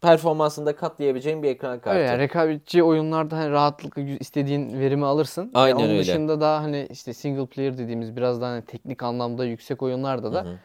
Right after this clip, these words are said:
Speaker 2: hani en kötü işte orta ayarlarda falan biraz da uğraşarak oradan kıstım, buradan çektim falan diyerek D L S S ile birlikte,
Speaker 1: Oluyor,
Speaker 2: e,
Speaker 1: oluyor.
Speaker 2: medium ayarlarda falan oynayabileceğim bir ekran kartı. O yüzden aslında tam bin altmışın yerine konumlandırılabilecek bir kart.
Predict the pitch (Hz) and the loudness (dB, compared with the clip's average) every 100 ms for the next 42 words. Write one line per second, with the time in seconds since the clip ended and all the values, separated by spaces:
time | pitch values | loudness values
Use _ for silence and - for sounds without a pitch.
0 | _ - 147 165 160 143 - - 160 151 | _ -8 -4 -2 -4 -6 -6 2 4 4
1 | 170 143 120 110 110 120 135 139 147 135 | 0 -2 0 -2 -2 -4 -4 -4 -6 -4
2 | 123 123 - - 139 131 - 113 110 131 | -2 -4 -4 -4 -2 -2 -2 -6 -4 -4
3 | 120 120 117 - - 107 107 117 120 107 | -4 -4 -8 -14 -14 -10 -6 -6 -6 -8
4 | - 104 113 127 123 139 120 143 143 139 | -12 -12 -10 -8 -6 -4 -4 -4 -2 -2
5 | 131 131 - 123 139 117 - 180 - _ | -2 -6 -6 -2 -2 -2 -8 -14 -14 _
6 | - 104 107 113 104 127 - 156 156 143 | -6 -4 0 2 4 4 2 0 -2 -2
7 | 131 123 120 127 165 151 151 147 147 143 | 0 0 -2 -4 -6 -4 -2 -4 -4 -4
8 | 175 170 170 170 - 143 123 214 - - | -4 -4 -6 -8 -6 -6 -6 -10 -12 -14
9 | - 143 156 180 147 143 180 202 185 160 | -6 -4 -4 -6 -8 -6 -4 -2 0 0
10 | 165 165 170 156 190 196 - - - - | 0 0 -4 -8 -8 -10 -16 -20 -20 -20
11 | - - - - 147 147 156 147 156 151 | -20 -20 -14 -2 4 6 6 0 -4 -2
12 | 151 147 147 156 147 151 160 123 131 208 | -2 -4 -2 0 0 -4 -6 -6 -6 -6